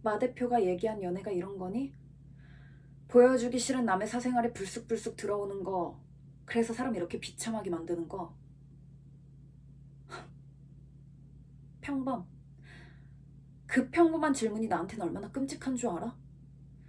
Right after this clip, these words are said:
부모님 뭐 하시냐? 엄마 아빠 잘 계시냐? 그 평범한 질문이 난 세상에서 제일 끔찍해. 그럼 넌 그러겠지.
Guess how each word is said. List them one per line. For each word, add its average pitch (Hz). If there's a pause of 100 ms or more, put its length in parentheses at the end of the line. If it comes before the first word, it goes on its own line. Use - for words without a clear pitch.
(280)
부모님 247
뭐 180
하시냐? 202
엄마 220
아빠 233
잘 180
계시냐? 185 (460)
그 -
평범한 311
질문이 202 (440)
난 196
세상에서 277
제일 208
끔찍해. - (1800)
그럼 262
넌 196
그러겠지. 185